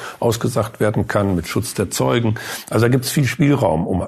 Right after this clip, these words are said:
zu handeln, um aktiv zu zeigen, wir sehen hier Gefahren für unser System, für die Kriminalität, da gehen wir gegen,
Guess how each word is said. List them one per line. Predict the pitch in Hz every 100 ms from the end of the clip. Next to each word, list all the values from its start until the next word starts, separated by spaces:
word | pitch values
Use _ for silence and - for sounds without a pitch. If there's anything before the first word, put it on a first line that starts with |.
| - -
zu | - 90
handeln, | 123 107 73 -
um | -
aktiv | - - - 110 104
zu | - -
zeigen, | - 101 110
wir | 92
sehen | 85 101
hier | 98 98
Gefahren | 80 101 101 101
für | 104
unser | 90 87
System, | 85 82 - 117 127
für | 120 -
die | 95
Kriminalität, | - 95 87 85 82 - 117 120 - - - _
da | 95
gehen | 95 95 87
wir |
gegen, | 85 85 - -